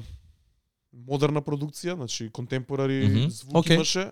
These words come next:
Speaker 1: а он
Speaker 2: Окей.
Speaker 1: пак си беше он. Значи имаше и
Speaker 2: Така.
Speaker 1: клубски бенгери, имаше добри фичерс, имаше стрит бенгери, добро интро, Cameron се појави тука, онака, имаше добри моменти. И за мене беше битен момент да се вратам, да тоа повторно да бидам фан на J Cole.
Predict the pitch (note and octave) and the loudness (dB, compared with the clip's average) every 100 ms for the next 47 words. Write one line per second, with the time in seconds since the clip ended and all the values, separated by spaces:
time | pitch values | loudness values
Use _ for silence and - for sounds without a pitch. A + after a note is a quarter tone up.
0 | _ _ B2+ C3+ G2+ C3+ - C3 C3 - | _ _ -2 0 2 0 0 -2 -2 0
1 | C3+ - A#2 E2+ G2+ - A#2+ A2 - G#2+ | -2 -4 -6 -6 -16 -12 -10 -6 -6 -6
2 | G#2 - G#2 - D3 C3+ C3+ C3 C3 B2 | -4 0 0 0 -6 -6 -6 -4 -6 -4
3 | A#2 - A2+ C3 B2+ - A#2+ A#2+ A2+ A2+ | -4 -6 -6 -8 -8 -10 -10 -8 -8 -6
4 | A2 G#2+ - C3 A#2+ C3 B2+ C3 C3 _ | -8 -8 -10 -12 -8 -6 -4 -4 -6 _
5 | _ _ _ _ B2+ B2 B2+ B2+ B2+ - | _ _ _ _ -2 2 0 0 -6 -4
6 | B2+ A#2+ A#2 A2 A2+ A#2 A2 A2 A2 A2+ | -2 -2 -2 -6 -6 -4 -4 -6 -8 -4
7 | A#2 A#2 A#2 B2+ B2+ A#2+ B2+ B2+ B2+ B2+ | -2 -2 -2 -2 -2 -2 -2 -2 0 -2
8 | C3 D#3 - _ _ _ _ B2+ A#2+ C3 | -2 -8 -10 _ _ _ _ -6 -4 0
9 | D3 E3+ D3 D#3+ C#3+ D3 D3 C#3+ C#3+ C#3+ | 2 2 2 2 2 0 -2 0 0 0
10 | C3+ B2 _ _ - A#2 C3+ C3+ B2+ A#2 | -2 -4 _ _ -8 -2 -2 -2 -6 -10
11 | _ B2+ C#3 D3 C3 C#3 C3 B2 B2+ A#2 | _ 0 0 0 -2 -2 0 0 -2 -2
12 | B2+ B2 A2 B2 A#2 A2+ | -2 -2 -2 -2 -2 -4